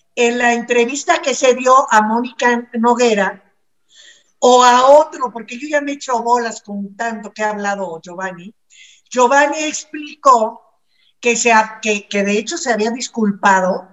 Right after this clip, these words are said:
con Cepeda, porque sí le preguntaron, y obvio,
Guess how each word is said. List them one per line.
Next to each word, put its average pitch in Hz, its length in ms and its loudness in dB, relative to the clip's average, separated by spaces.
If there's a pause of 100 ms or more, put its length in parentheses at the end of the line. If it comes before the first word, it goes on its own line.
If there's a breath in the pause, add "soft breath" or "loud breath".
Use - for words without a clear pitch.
(220)
con 180 200 -10
Cepeda, 175 640 -4 (800 loud breath)
porque 240 560 2
sí 226 220 -10
le 247 160 -2
preguntaron, 208 920 -4
y 196 220 -4
obvio, 226 420 2